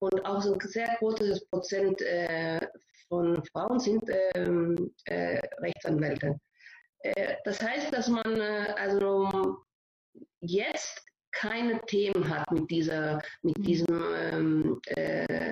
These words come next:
Speaker 1: äh, dass es, äh, eine, eine, ein Beruf ist für Männer.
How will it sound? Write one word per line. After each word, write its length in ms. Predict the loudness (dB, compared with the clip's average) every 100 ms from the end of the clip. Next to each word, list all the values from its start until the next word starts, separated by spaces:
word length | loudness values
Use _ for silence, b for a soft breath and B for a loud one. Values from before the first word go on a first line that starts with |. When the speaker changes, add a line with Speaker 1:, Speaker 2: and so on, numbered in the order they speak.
| -2
Speaker 1:
äh, 580 | -2 0 0 -2 -4 -6 b b _ -20
dass 200 | -8 -4 -2
es, 120 | -2
äh, 300 | -2 0 0 0
eine, 340 | 0 0 -2 -2
eine, 680 | 0 0 0 0 0 -2 -6 _ -18 -6
ein 120 | 2
Beruf 440 | 2 2 2 0 0
ist 240 | -2 -2 0
für 80 | 0
Männer. 440 | 2 0 0 -2